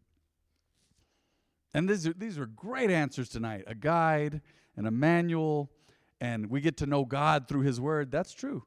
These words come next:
You don't know anybody until you talk to 'em, until you see what they're saying or how they say it or if they keep their word. Verse thirty-three, Psalm one nineteen. This is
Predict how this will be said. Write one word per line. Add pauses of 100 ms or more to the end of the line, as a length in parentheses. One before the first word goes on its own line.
You
don't
know
anybody
until
you
talk
to
'em,
until
you (480)
see
what
they're
saying (200)
or
how
they
say
it (500)
or
if
they
keep
their
word. (220)
Verse
thirty-three,
Psalm
one
nineteen.
This
is